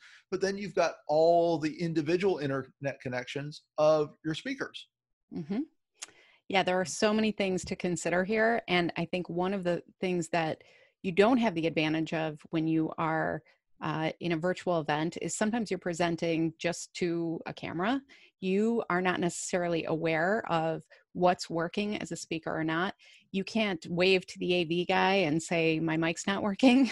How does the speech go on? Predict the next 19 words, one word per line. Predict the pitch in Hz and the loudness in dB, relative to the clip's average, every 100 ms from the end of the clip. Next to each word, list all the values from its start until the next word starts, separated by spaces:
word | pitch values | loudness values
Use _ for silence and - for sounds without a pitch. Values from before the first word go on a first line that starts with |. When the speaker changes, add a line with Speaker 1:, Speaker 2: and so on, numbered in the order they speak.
| - | -2
Speaker 2:
<laughs> | - | -6
Speaker 1:
Right. | 120 123 - - | -2 -2 0 2
Speaker 2:
And | 208 196 | 2 2
so, | - 214 202 190 190 - 196 | 2 6 8 8 6 4 4
uh, | 180 180 - | 4 4 4
I | 185 | 2
think | 208 202 - | 2 2 0
part | - 208 | 2 4
of | 240 | 6
this | 185 - | 4 0
is | 175 | 2
also | 180 180 214 | 2 2 2
making | 175 175 180 | 0 0 -2
sure | 165 - 180 | -2 -2 0
that | 170 | 0
you | 180 170 | -2 -4
have | 180 160 | -2 0
that | 175 | 0
support, | - 185 - - 170 165 | -2 -8 -6 0 0 0